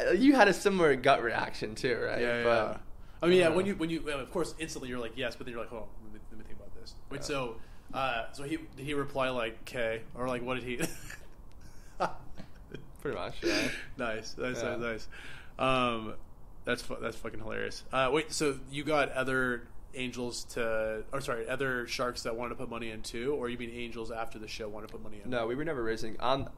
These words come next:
Speaker 1: we got offer from Kevin initially,
Speaker 2: Mm-hmm.
Speaker 1: and then Damon, and then,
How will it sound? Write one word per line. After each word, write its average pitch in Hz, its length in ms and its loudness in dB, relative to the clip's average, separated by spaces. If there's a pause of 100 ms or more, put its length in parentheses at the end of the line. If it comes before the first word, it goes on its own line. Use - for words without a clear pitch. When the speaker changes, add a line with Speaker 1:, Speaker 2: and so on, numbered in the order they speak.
Speaker 1:
we 127 160 -2
got 117 420 4
offer 110 580 0
from 104 600 -2
Kevin 110 280 2
initially, 107 720 -6
Speaker 2:
Mm-hmm. 117 280 -8
Speaker 1:
and 110 100 -6
then 101 160 -2
Damon, 101 640 -4 (380)
and 104 200 -4
then, 104 400 -2